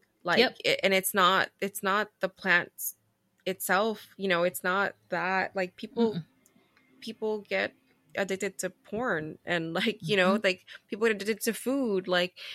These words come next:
Speaker 1: there's all sorts of addictions that you can have when you have that, um, propensity to be addicted to something. It's not necessarily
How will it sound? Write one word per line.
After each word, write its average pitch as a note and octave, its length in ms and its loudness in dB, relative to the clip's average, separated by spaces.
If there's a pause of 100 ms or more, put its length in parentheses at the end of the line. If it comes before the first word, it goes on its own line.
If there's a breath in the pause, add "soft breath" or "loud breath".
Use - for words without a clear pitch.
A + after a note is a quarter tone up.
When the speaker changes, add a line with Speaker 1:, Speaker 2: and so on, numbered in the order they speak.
(120)
Speaker 1:
there's G#3+ 180 2
all G3+ 160 4
sorts B3+ 220 0
of G#3+ 100 0
addictions F#3+ 440 -2
that - 100 -2
you F#3 100 -4
can F#3 140 -6
have F3 260 -4
when F3 140 -2
you F3+ 360 0 (300 loud breath)
have G3 380 2
that, F#3+ 360 2 (260)
um, F3 360 0 (140)
propensity F#3+ 640 -2
to F#3 140 -8
be F#3 160 0
addicted F3 340 -4
to F3 100 -6
something. A3 640 -6 (480 loud breath)
It's - 480 -2
not F#3 320 -2 (240)
necessarily F3 800 0